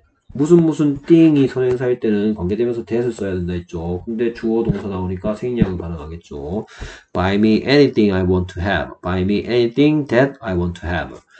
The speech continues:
Buy me whichever I want to have. 그래서 일, 이, 삼, 사 전부 다 복합 관계대명사가 무슨 절을 이끌고 있다? 전부 다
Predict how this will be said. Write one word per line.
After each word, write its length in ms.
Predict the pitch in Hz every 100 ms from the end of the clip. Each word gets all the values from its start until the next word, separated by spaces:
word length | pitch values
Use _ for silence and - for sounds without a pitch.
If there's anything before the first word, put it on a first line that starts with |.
| - _ -
Buy 220 | 78 80
me 400 | 92 117 139 -
whichever 680 | 90 95 - 147 156 110 104
I 100 | -
want 280 | 90 90 87
to 60 | 90
have. 180 | 71 - _
그래서 240 | 104 95 107
일, 160 | 107
이, 40 | 107
삼, 200 | 113 113
사 120 | 95
전부 300 | 95 92 92
다 320 | 117 139 139
복합 420 | 127 - 147 139
관계대명사가 840 | - 110 104 95 87 85 87 80 76 80
무슨 260 | 85 107
절을 280 | 107 110 107
이끌고 340 | 92 101 92
있다? 240 | 85 - 107
전부 300 | 95 85 82
다 320 | 104 131